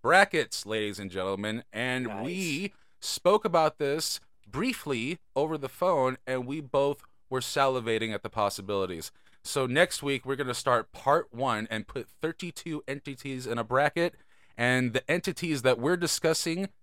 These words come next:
Speaker 1: moments in wrestling history, ladies and gentlemen. We're gonna take thirty-two moments in wrestling history and put them against each other in tournament form.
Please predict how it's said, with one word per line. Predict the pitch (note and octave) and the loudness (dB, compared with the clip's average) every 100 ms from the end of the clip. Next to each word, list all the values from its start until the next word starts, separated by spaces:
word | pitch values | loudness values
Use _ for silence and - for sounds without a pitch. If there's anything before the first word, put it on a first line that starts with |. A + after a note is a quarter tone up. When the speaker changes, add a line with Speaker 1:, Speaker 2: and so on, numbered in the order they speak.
| - | -12
Speaker 1:
moments | G2 D3+ G#3+ A3 G#3 - - | 0 2 2 0 -4 -6 -6
in | E3+ D#3 | -8 -2
wrestling | D3+ D#3 - D3 C3 | 0 0 -2 -6 -4
history, | A#2 C#3+ - C3 G2+ E2 - | -2 -2 -2 -2 -2 -4 -4
ladies | A2 G#2+ G2+ | 2 2 2
and | G2 F#2+ | -2 2
gentlemen. | G#2+ G#2+ G#2+ G#2+ - - - | 2 2 0 -2 -6 -16 0
We're | E3 | 2
gonna | G3+ G#3 | 4 2
take | - F3 - | 0 -4 -4
thirty-two | - - F3+ G#3 G3+ - G3+ F#3+ | -10 -4 -2 -2 -6 -8 -6 -6
moments | D3+ D3 F3 F#3 F3+ - | -6 -4 -2 -2 -6 -8
in | C#3+ C#3 | -6 -6
wrestling | C3 D#3 - D#3+ C3+ G#2 | -2 -2 -2 -8 -8 -6
history | D#3 - - A2 G#2+ | -6 -6 -6 -6 -4
and | A2+ - | -8 -8
put | D#3+ - | -10 -6
them | D3 | -4
against | C#3 A#2 C#3 - C#3+ | -4 -2 -2 -4 -10
each | C3+ - | -10 -6
other | B2+ C3+ | -4 -2
in | C3 A#2+ | -2 -6
tournament | A2+ C3+ D3+ D#3+ D#3 _ | -6 -4 -4 -4 -8 _
form. | C3 C3 C3 C3+ | 0 2 2 -2